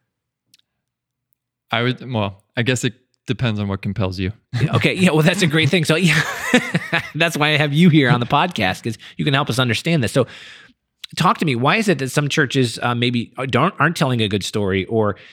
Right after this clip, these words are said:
Speaker 2: maybe are, are, are not telling a story in a compelling way that's connecting with an, with their audience or in a way that they desire?
Speaker 1: Yeah, well, I guess I'll approach it from this way. I guess, um,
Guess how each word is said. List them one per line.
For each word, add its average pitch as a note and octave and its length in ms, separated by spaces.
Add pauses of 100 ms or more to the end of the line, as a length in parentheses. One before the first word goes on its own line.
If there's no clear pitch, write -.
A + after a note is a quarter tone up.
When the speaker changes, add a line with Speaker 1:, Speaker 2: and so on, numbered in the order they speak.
(140)
Speaker 2:
maybe B2 280
are, A#2 220
are, A2+ 140
are A#2 160
not A#2+ 280
telling B2 260
a A2 40
story A#2+ 240
in G#2 60
a F#2+ 40
compelling C#3+ 540
way A2 200
that's G2 160
connecting A2 420
with G2+ 120
an, F#2 160 (120)
with A#2 180
their F2+ 180
audience F2+ 400
or F#2 120
in G#2+ 160
a F#2+ 60
way F#2 120
that F2+ 140
they F2+ 160
desire? E2+ 520 (880)
Speaker 1:
Yeah, B2+ 380 (100)
well, A#2+ 380 (100)
I B2+ 60
guess A#2+ 160
I'll A#2+ 80
approach A2+ 320
it - 40
from A2 140
this A2 320
way. G#2 320
I G#2+ 60
guess, - 360 (240)
um, F#2+ 440